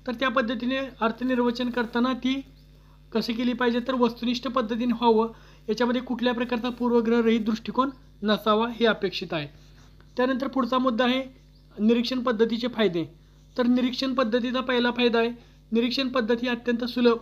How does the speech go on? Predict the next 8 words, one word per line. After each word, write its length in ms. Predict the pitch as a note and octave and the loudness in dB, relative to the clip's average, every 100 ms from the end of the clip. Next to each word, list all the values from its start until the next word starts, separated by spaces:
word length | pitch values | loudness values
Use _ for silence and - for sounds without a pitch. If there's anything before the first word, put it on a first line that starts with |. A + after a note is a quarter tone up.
| G3+ | 0
व 140 | A3+ | 0
स्वस्त 320 | A#3 A#3 A3+ | 2 0 0
पद्धत 300 | A#3 A#3+ G#3 G#3 | 0 0 2 2
म्हणून 200 | A3 A#3+ | 2 2
ओळखली 480 | B3 G#3+ F#3+ G#3 C4+ - - - - D3 C3+ | 4 4 4 0 -2 -4 -18 -20 -18 -10 -2
जाते. 420 | F3+ - C3+ A#2+ - - - - - - | -2 -2 -10 -12 -20 -20 -20 -20 -14 -2
त्यानंतर 340 | A#3+ C4 B3+ | 0 2 0
अत्यंत 380 | B3 A#3 B3+ B3+ | 0 -2 -2 -2